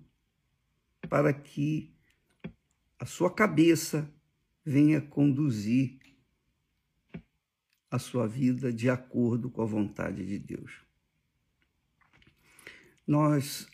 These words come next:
eh, estávamos falando ontem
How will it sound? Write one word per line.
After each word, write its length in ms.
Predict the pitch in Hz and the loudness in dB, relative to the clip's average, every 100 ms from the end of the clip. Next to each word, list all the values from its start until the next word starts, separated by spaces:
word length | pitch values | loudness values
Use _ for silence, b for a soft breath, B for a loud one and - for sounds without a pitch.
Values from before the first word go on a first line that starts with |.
| - | 2
eh, 180 | 139 | 4
estávamos 800 | 135 139 - 147 143 139 143 139 | 4 0 0 0 2 2 2 0
falando 600 | - 131 127 127 131 120 | -4 0 0 2 2 2
ontem 600 | 117 123 127 - 117 113 | 2 2 0 0 -4 -4